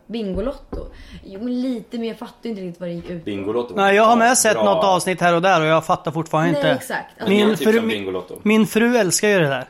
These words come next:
Speaker 1: Mm.
Speaker 3: Och är så här: "Ja, men det är ett roligt, eh, socialt spel." Jag bara: "Va? Det
Speaker 1: Men
Speaker 3: verkar
Speaker 1: det
Speaker 3: ju
Speaker 1: är
Speaker 3: helt
Speaker 1: ett
Speaker 3: dumma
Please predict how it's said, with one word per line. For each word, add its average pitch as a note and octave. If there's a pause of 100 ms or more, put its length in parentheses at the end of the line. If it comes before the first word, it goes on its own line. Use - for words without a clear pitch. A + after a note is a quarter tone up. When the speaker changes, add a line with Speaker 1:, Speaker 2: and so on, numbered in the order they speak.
Speaker 1:
Mm. G3+
Speaker 3:
Och F3+
är D#3+
så E3+
här: C#3+
"Ja, F3+
men A3+
det C4
är B3
ett A#3
roligt, G#3+
eh, A3
socialt G#3+
spel." A3
Jag G#3+
bara: F3+
"Va? B3
Det C4
Speaker 1:
Men A3+
Speaker 3:
verkar A3+
Speaker 1:
det G#3+
Speaker 3:
ju G3
Speaker 1:
är F3
Speaker 3:
helt F#3+
Speaker 1:
ett D#3+
Speaker 3:
dumma G3